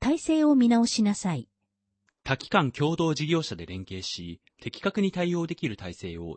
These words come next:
Speaker 2: 充実します。
Speaker 1: 教室の断熱効果を生かす運用を。塚戸小学校での断熱改修による実証実験では、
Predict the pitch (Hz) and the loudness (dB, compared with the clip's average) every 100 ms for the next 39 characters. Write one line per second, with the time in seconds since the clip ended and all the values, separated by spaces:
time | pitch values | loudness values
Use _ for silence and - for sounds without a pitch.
0 | - 110 98 - - 98 78 - _ _ | -6 -6 -6 -10 -10 -10 -12 -20 _ _
1 | _ _ _ _ _ _ _ _ _ _ | _ _ _ _ _ _ _ _ _ _
2 | _ - 302 381 - 370 330 320 233 330 | _ 2 4 4 0 4 6 8 6 6
3 | 370 - - 285 - 208 180 170 165 - | 4 0 4 4 4 2 4 4 2 0
4 | 330 - 160 180 202 190 180 165 147 147 | -2 0 4 6 6 6 4 4 0 -4
5 | - _ _ _ _ _ _ _ _ _ | -10 _ _ _ _ _ _ _ _ _
6 | _ _ - - 381 403 - 370 370 359 | _ _ -4 2 4 4 4 6 6 2
7 | - 220 185 175 151 160 233 349 381 - | 4 4 4 2 2 4 2 4 0 0
8 | - 381 359 247 214 180 165 151 147 165 | 2 2 2 4 4 4 4 2 0 0
9 | 196 - 311 311 311 - 220 190 175 165 | 0 2 2 4 2 2 0 0 0 0
10 | 143 | -2